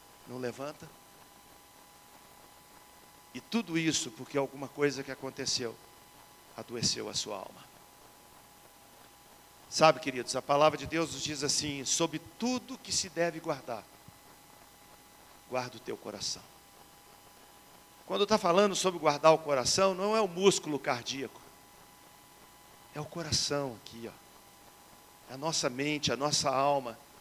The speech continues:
que é extremamente tagarela e aceita tudo que é tipo de sugestão, ou deixa brotar coisas que não deviam.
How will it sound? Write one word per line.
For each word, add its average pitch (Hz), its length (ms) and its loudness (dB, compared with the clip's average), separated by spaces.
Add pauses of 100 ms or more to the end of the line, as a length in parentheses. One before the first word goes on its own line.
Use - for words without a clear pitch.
(380)
que 165 100 2
é 165 60 6
extremamente 175 800 -2
tagarela 156 840 2
e 131 120 -2
aceita 175 520 -2 (200)
tudo 220 240 -8
que - 100 -10
é 170 60 -2
tipo - 320 -8
de 160 100 -14
sugestão, 160 760 -8 (840)
ou 214 140 8
deixa 202 460 2
brotar 165 520 0
coisas 185 360 -4
que 196 140 -12
não 208 100 -12
deviam. 226 420 -8